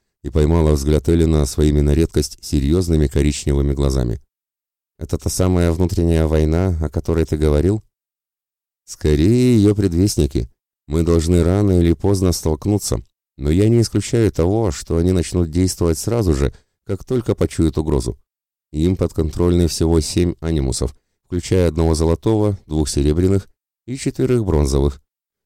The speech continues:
Так что нельзя исключать даже силовой переворот». «И что тогда?» «Скоротечная война, которой мне хотелось бы избежать. Сейчас не то время, когда мы можем ради стабилизации своего положения ослабить клан,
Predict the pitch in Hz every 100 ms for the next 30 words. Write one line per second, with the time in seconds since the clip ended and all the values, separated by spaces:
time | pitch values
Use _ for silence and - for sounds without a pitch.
0 | _ 127 - 120 123 110 98 90 - 85
1 | - 104 80 82 85 - - 92 78 71
2 | 73 76 69 62 62 - _ _ _ _
3 | _ _ 76 - 80 78 65 73 80 -
4 | _ _ _ _ _ _ _ _ - 76
5 | 76 98 110 139 135 131 104 95 98 -
6 | - - 76 76 76 90 101 - 71 71
7 | 69 73 71 71 65 60 - _ _ _
8 | _ _ _ 113 135 120 113 120 107 135
9 | 123 80 71 78 73 80 82 85 80 80
10 | 80 76 71 - 73 78 85 87 - 78
11 | - 78 78 78 76 73 85 85 82 82
12 | 82 - 85 78 - 90 98